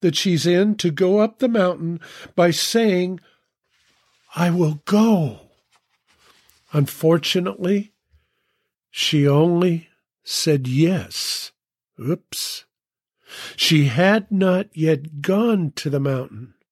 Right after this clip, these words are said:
A change of mind. Hmm. Didn't we just go through this back in chapter three? She does not go up the mountain until she comes to grips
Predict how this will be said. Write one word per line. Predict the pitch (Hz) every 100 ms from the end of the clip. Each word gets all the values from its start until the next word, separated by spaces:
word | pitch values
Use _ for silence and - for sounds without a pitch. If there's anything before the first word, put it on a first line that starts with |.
| _ _ _ _ _ _ - _
A | 160
change | 143 - 175 170 139
of | 170 147
mind. | 185 202 170 147 123 113 92 -
Hmm. | 170 160 139 123 101 98 _ _ _ _ _ _ _ - - - - -
Didn't | 262 311
we | 285 262 247 _ _ _
just | - 220 -
go | 214
through | 185 - 180
this | 170 160
back | - 180 165 160
in | 147
chapter | - 160 151 139
three? | - 147 143 147 196 _ _ _ _ _ _ - - - _
She | - - 175
does | 160 151 131
not | 165 208 247 -
go | 233
up | 233 226
the | 226
mountain | 214 175 143 135 143 147 _ _ _ _
until | 160 147 - 147
she | - - 185 180 185 190 - _ _ _
comes | - 202 214 233 -
to | - 226
grips | 170 175 165 135 - - -